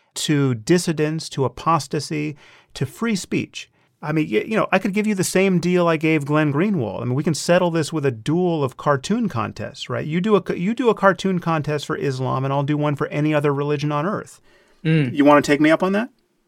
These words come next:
Speaker 2: Well, I mean, let me, let me think about this, at least.
Speaker 1: Okay, yeah, and, th-, and then send me a postcard from the Witness Protection Program.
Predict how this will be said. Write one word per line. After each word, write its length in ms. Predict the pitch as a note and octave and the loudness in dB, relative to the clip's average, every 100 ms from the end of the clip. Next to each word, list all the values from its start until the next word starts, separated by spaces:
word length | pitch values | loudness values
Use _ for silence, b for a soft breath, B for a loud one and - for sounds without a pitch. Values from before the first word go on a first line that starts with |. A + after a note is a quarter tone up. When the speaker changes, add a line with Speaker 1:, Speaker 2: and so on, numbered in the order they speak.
| _ | _
Speaker 2:
Well, 160 | - C3+ | -6 -2
I 80 | D3+ | -2
mean, 180 | D3 B2+ | -2 2
let 120 | D#3 | 4
me, 60 | F#3 | 6
let 140 | F#3+ | 8
me 40 | A#3 | 8
think 220 | A#3 A3 | 6 6
about 240 | E3 C3 | 4 2
this, 380 | B2+ C3 - - _ _ _ | 0 -6 -8 -16 _ _ _
at 100 | C#3 | -8
least. 400 | D3 E3 A#2 - B B - | 0 0 0 -6 B B -2
Speaker 1:
Okay, 180 | F3 F3+ | 2 10
yeah, 200 | G3 C#3 | 10 10
and, 180 | F#3 E3 | 4 4
th-, 100 | G3 | 4
and 120 | E3+ | 6
then 100 | G3+ | 4
send 240 | F#3+ G#3 G3+ | 4 2 2
me 80 | |
a 60 | F#3+ | 2
postcard 720 | - G3+ G#3 - D#3 C3 B2+ | 0 0 0 0 4 4 4
from 120 | C#3+ | 0
the 60 | C3+ | -2
Witness 320 | C3 D#3+ D#3+ | -2 -4 -6
Protection 480 | - E3+ G3 - C#3+ | -6 -4 -4 -2 -4
Program. 520 | B2 G#2+ G2 F#2 C3 | -4 -4 -6 -10 -14